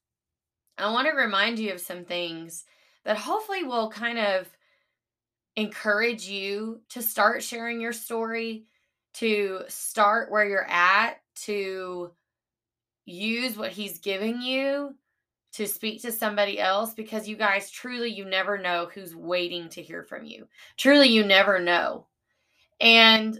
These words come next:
the other thing is, um, there may be people that have been put in your life where God has said, "Hey, go talk to them," or "Go pray for them," or "Do this act of kindness for them."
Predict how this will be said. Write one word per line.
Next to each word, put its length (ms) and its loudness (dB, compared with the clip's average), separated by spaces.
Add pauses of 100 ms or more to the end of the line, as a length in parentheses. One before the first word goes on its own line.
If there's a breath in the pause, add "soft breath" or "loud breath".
(140)
the 180 -10
other 240 2
thing 400 -4
is, 720 0 (220)
um, 520 -2 (460)
there 160 -4
may 220 0
be 200 -4
people 360 -8
that 160 2
have 160 -6
been 220 -6
put 200 -6
in 160 -6
your 140 -2
life 440 0 (840)
where 340 2
God 260 4
has 220 -4
said, 520 2
"Hey, 160 -12
go 240 -6
talk 320 -8
to 80 -10
them," 400 -6 (260)
or 480 -4
"Go 160 0
pray 320 -2
for 180 -6
them," 460 -4 (420)
or 200 -2
"Do 260 0
this 400 4
act 260 0
of 140 -4
kindness 560 0
for 220 -6
them." 400 -8